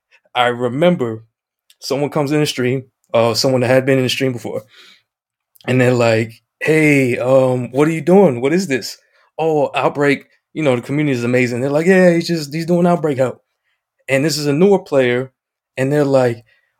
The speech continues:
"Oh, the Outbreak Perfected, oh, wow, like, that's so cool. I really want one." And so they're like, "He'll help you." And this person's like, "No, I,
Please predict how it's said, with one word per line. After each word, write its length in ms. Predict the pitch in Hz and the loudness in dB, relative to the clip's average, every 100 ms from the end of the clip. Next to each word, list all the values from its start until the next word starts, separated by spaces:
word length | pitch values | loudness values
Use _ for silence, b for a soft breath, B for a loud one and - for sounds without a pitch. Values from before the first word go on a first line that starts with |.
| _ | _
"Oh, 400 | 170 185 185 175 | 0 2 0 -2
the 120 | 170 | 0
Outbreak 360 | 180 180 185 185 | 0 2 2 0
Perfected, 460 | 175 190 180 - 175 | -2 -6 -4 0 4
oh, 200 | 175 180 | 6 4
wow, 500 | 165 190 190 180 170 | 4 2 4 2 2
like, 360 | 143 127 - _ _ _ _ _ | 2 0 -4 _ _ _ _ _
that's 200 | 175 180 | 2 2
so 360 | - 160 165 156 | 2 2 0 -4
cool. 600 | - 175 170 156 135 B B B - | 0 2 2 0 -4 B B B -2
I 40 | |
really 340 | 156 170 190 175 | 0 4 4 4
want 320 | 165 175 143 | 2 2 2
one." 400 | 147 143 123 113 _ _ _ _ _ | 0 0 -2 -8 _ _ _ _ _
And 800 | 147 139 135 131 127 123 117 110 _ _ - | 0 4 4 2 0 -2 -6 -10 _ _ -8
so 360 | - 147 135 | -2 0 0
they're 200 | 127 160 | 2 2
like, 380 | 156 151 147 - _ _ | 4 4 2 -2 _ _
"He'll 160 | - 131 | -2 0
help 240 | 175 220 | 0 -2
you." 320 | 147 131 113 113 b _ _ - | -4 -4 -4 -10 b _ _ -2
And 320 | 151 143 139 | 0 0 0
this 120 | 135 | -2
person's 320 | 165 156 151 | -2 -2 -2
like, 340 | 139 135 127 - b b _ | 2 2 2 -10 b b _
"No, 240 | 151 165 | 0 2
I, 300 | 156 170 165 | 4 2 0